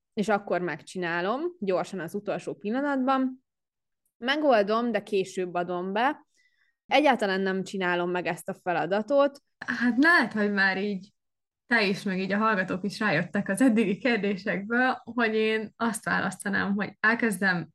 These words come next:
Speaker 2: rögtön, hogy legyen időm így tökéletesíteni.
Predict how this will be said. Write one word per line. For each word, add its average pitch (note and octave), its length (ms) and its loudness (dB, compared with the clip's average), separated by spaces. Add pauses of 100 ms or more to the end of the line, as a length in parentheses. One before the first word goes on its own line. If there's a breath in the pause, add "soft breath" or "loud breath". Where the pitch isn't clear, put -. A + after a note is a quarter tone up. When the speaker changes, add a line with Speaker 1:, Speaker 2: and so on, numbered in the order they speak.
(120)
Speaker 2:
rögtön, A#3 840 2 (680)
hogy A3+ 140 6
legyen G3 300 6
időm F3+ 640 0 (200)
így G3+ 200 -6
tökéletesíteni. F3 1200 0